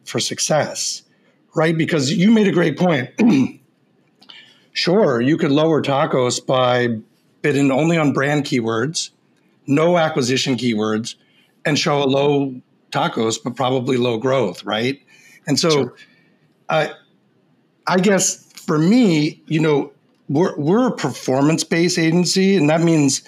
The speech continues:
Speaker 1: we only get paid on commissions, right? So there's no retainers. So we're super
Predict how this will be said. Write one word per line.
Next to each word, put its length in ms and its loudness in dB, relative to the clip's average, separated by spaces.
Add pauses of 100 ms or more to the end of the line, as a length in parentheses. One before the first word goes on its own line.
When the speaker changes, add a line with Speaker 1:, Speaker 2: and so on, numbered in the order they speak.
(280)
Speaker 1:
we 360 0
only 340 2
get 220 -2
paid 260 -2
on 160 -2
commissions, 760 -6 (360)
right? 180 -2
So 160 0
there's 240 0
no 260 2
retainers. 800 0 (400)
So 200 0
we're 260 2
super 1300 -2